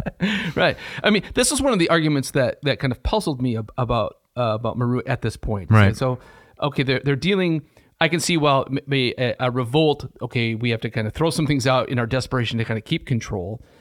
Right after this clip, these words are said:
Speaker 1: But how exactly that type of militarism was markedly different than the militarism that preceded it, that would necessitate a kind of a hardening and a dispensing of the education he'd been talking about. I didn't quite get that.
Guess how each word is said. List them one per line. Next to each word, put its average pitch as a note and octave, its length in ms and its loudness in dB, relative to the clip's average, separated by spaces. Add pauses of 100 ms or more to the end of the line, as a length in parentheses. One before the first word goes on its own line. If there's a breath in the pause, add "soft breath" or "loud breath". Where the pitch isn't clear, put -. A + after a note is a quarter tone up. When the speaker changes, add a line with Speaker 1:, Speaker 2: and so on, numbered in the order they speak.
(160 soft breath)
Speaker 1:
But B2 180 0
how G3 280 4
exactly C#3+ 760 0 (380 soft breath)
that C#3 440 0
type C3+ 240 0
of A#2 140 -2
militarism A2+ 880 -2
was A2+ 380 -4
markedly A#2+ 480 0
different B2 340 -2
than A#2 140 2
the A#2 60 2
militarism A#2 600 0
that A2 160 -4
preceded A2+ 480 0
it, F2 240 -8 (300)
that B2+ 180 0
would C3 120 2
necessitate C3 720 0
a A#2+ 60 -6
kind B2 140 -2
of A2+ 80 -2
a - 80 -4
hardening A#2+ 540 0
and A#2 120 0
a A2+ 40 0
dispensing A#2 880 -2
of G#2+ 300 -6
the G#2+ 280 -6
education A2+ 480 -6
he'd G#2+ 180 -2
been - 120 -12
talking F#2 400 -8
about. - 280 -12
I C3+ 80 -2
didn't D#3 200 0
quite - 320 -4
get G#2+ 260 -4
that. - 400 -12